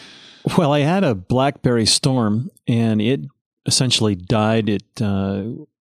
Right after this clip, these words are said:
randomly started turning itself off after having it for about two years.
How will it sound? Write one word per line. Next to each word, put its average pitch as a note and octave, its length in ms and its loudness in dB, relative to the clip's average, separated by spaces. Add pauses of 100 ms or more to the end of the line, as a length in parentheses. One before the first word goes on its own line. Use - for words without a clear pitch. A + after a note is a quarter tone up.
(160)
randomly A#2 560 2
started A2 380 0
turning A#2 280 0
itself G#2 380 -2
off G#2+ 260 -2
after G2+ 280 -2
having G2 280 -2
it G2 160 -6
for G2 300 -2
about F#2+ 260 -6
two - 160 -4
years. G2+ 400 0